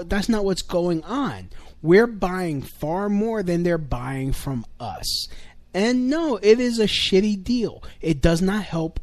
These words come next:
us. It does not help the American worker. We are the Uni-, we're Americans of the United States. We're not part, we're not citizens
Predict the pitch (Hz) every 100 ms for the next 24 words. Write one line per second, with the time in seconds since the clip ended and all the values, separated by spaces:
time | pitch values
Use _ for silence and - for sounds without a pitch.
0 | - 156 147 - 156 147 170 202 214 220
1 | 165 165 - 160 151 147 143 139 147 135
2 | 123 117 - - - - - - - -
3 | 151 196 240 226 185 185 185 185 180 -
4 | - - - 160 151 160 156 160 165 170
5 | 165 196 233 220 185 - 160 151 160 165
6 | 170 175 156 - 139 135 139 139 131 123
7 | - 104 - 165 196 202 202 - - -
8 | 180 - 156 185 202 190 175 - - 202
9 | 226 202 220 214